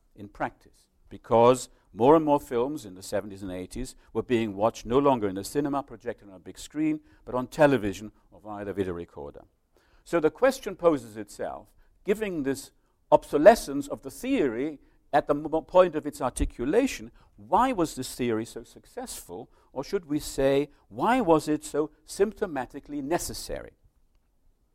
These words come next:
What Baudry elaborated, especially in his second article on Le Dispositif, beyond the well-known idea that the optical principles on which the cinema, both camera and projector, were built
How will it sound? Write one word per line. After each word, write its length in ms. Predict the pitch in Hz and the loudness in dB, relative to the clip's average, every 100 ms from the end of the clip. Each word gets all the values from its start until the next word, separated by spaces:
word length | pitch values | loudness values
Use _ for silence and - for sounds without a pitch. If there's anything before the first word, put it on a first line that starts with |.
| _ _ _ _ _ | _ _ _ _ _
What 220 | 190 160 | 2 6
Baudry 320 | 226 294 277 | 6 6 6
elaborated, 680 | 170 131 113 95 90 78 110 | 6 8 6 4 -2 -4 -6
especially 460 | 117 - 208 - 160 | -4 0 2 4 2
in 60 | |
his 140 | 123 123 | 2 4
second 320 | 196 - 139 | 4 4 2
article 380 | 127 117 113 110 | 0 -2 -6 -12
on 200 | 104 90 | -12 -6
Le 100 | 101 | -4
Dispositif, 880 | 110 - 92 82 90 - 277 269 - | 0 0 0 -10 -12 -8 -4 -4 -4
beyond 320 | 123 135 110 | -2 -2 -2
the 60 | |
well-known 480 | 107 143 135 123 113 | 4 8 8 6 0
idea 480 | 107 104 101 110 110 _ _ _ | -2 -2 -4 -8 -8 _ _ _
that 140 | 101 | -16
the 100 | 104 113 | -6 0
optical 400 | 135 - 113 104 | 0 0 -8 -6
principles 640 | - 123 - 104 104 104 | -4 -6 -6 -10 -8 -6
on 140 | 101 | -6
which 180 | 107 - | -8 -12
the 80 | 101 | -12
cinema, 580 | - 147 135 82 85 117 _ _ | -8 -4 -4 -6 -10 -12 _ _
both 200 | 92 - | -20 -20
camera 320 | - 120 101 | -10 -8 -8
and 100 | 92 | -10
projector, 540 | - 95 117 120 - 107 | -12 -4 0 2 8 6
were 140 | 90 | 6
built 340 | 87 127 113 | -2 -2 -2